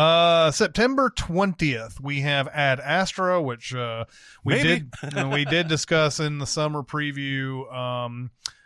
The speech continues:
Speaker 1: uh, James Gray, who did Lost City of Z, Two Lovers, We Own the Night, and The Yards, directed this one.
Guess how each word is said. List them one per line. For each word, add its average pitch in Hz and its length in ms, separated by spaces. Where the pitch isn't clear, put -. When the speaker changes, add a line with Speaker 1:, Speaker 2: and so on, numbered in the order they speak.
Speaker 1:
uh, 127 300
James 156 400
Gray, 143 400
who 127 100
did 123 200
Lost 123 320
City 131 180
of 113 100
Z, 165 320
Two 147 240
Lovers, 139 540
We 123 120
Own 123 140
the 117 80
Night, 127 320
and 120 100
The 107 100
Yards, 113 580
directed 110 480
this 113 240
one. 110 260